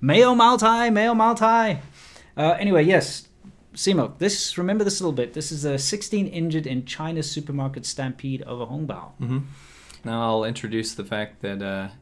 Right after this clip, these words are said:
Speaker 2: if you guys don't know Chinese, Hongbao means red envelope.
Speaker 1: Yeah.
Speaker 2: And red envelopes are these little packets that you give to people full of money around Chinese New Year, or for,
Speaker 1: Mm.
Speaker 2: really for bribes as well.
Speaker 1: Yeah.
Speaker 2: Um, and they were, they were giving them away here,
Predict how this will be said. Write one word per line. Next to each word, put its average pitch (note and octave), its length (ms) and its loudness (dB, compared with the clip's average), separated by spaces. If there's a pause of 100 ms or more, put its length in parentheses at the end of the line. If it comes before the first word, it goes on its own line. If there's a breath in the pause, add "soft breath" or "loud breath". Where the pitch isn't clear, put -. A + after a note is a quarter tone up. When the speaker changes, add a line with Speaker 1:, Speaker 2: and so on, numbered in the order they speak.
(160)
Speaker 2:
if - 120 -16
you A2+ 60 -10
guys G#2 200 -4
don't G#2+ 320 -6
know G#2+ 160 -4
Chinese, G#2 520 -4
Hongbao B2 500 0
means A2 220 -6
red G#2+ 160 -2
envelope. C3 420 -2 (220 loud breath)
Speaker 1:
Yeah. A2 140 -10 (200 loud breath)
Speaker 2:
And A2+ 80 -6
red D3 140 8
envelopes D3 500 6
are B2+ 80 4
these A2+ 160 -2
little B2+ 380 2
packets C3+ 480 -2
that B2+ 100 -6
you A2+ 120 -4
give A#2 240 -2
to G#2+ 100 -8
people A2 360 -4
full G#2 200 -4
of G2 60 -2
money G#2+ 360 -4
around G2 220 -6
Chinese G#2+ 280 -6
New D3+ 120 0
Year, C#3 420 4
or A2+ 40 -2
for, C3+ 200 -2
Speaker 1:
Mm. F2 120 -6
Speaker 2:
really B2 240 -2
for - 180 -12
bribes G2 580 -4
as G2 180 -10
well. G2 420 -8
Speaker 1:
Yeah. A2+ 160 -8 (260 loud breath)
Speaker 2:
Um, A2+ 500 -2
and C3+ 460 4
they C3+ 180 8
were, B2+ 140 2
they B2 80 4
were B2 60 4
giving B2+ 200 0
them A#2+ 120 -2
away G#2+ 180 0
here, F#2+ 300 -8